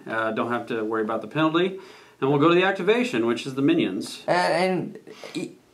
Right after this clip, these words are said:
Speaker 2: I'm in shadows, so they're not gonna come to me. And since no one's adjacent, they're not even gonna try to notice me. So they're all going to come and attack my apprentice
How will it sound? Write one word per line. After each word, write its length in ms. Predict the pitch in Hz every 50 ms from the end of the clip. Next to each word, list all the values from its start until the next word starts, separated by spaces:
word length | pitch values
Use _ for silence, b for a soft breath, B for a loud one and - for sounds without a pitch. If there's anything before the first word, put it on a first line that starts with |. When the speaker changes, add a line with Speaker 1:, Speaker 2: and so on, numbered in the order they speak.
| _ _
Speaker 2:
I'm 240 | - 160 202 233 220
in 100 | 185 165 156
shadows, 580 | 156 - 180 175 170 151 127 113 104 123 127
so 300 | - - - - 147 143 156
they're 120 | 156 170
not 160 | 190 190 175
gonna 120 | 180 170 160
come 240 | 156 170 165 160
to 60 | 156 147
me. 340 | 147 151 139 127 117 107 -
And 200 | 139 139 139 135
since 200 | - 156 151 151
no 120 | 156 175
one's 180 | 185 175 165 147
adjacent, 500 | 151 147 156 165 185 190 190 156 135 -
they're 160 | 156 156 175
not 180 | 175 170 170 170
even 100 | 170 160
gonna 200 | 156 156 151 151
try 140 | - 156
to 120 | 147 143 135
notice 360 | 139 143 147 147 127 123 -
me. 160 | 107 95 -
So 220 | - - - 151 -
they're 160 | 190 185 165
all 240 | 151 175 190 185 175
going 260 | 139 135 135 135 127
to 80 | 139
come 260 | 135 - 143 135 135 127
and 120 | 127 123
attack 360 | - 139 131 131 - - - b b b b b b b b b b b _
my 160 | - 120 117
apprentice 600 | 117 113 - - 131 127 127 - - 101 - -